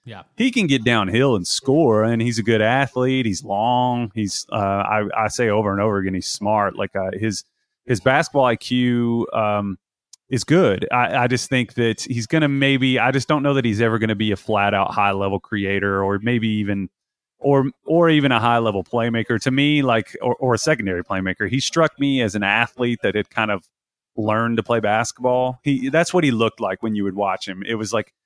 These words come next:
Speaker 2: this is a guy that got, that came into college basketball as a good athlete with some good raw materials.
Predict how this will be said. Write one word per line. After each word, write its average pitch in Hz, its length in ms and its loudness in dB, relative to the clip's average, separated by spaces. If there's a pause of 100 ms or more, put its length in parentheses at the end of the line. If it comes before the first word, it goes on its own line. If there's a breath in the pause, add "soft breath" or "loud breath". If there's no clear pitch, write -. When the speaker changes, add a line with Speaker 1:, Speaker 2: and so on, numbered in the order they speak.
(160)
Speaker 2:
this 160 180 -2
is 165 80 -2
a 151 40 -2
guy 135 200 4
that 123 120 0
got, 117 320 2 (100)
that 110 160 -6
came 156 260 2
into 135 500 0 (200)
college 110 300 0
basketball 107 500 0
as 98 100 -2
a 104 40 -4
good 143 240 0
athlete 107 520 0
with 104 100 -8
some 104 180 -4
good 120 260 0
raw 120 320 2
materials. 117 840 -2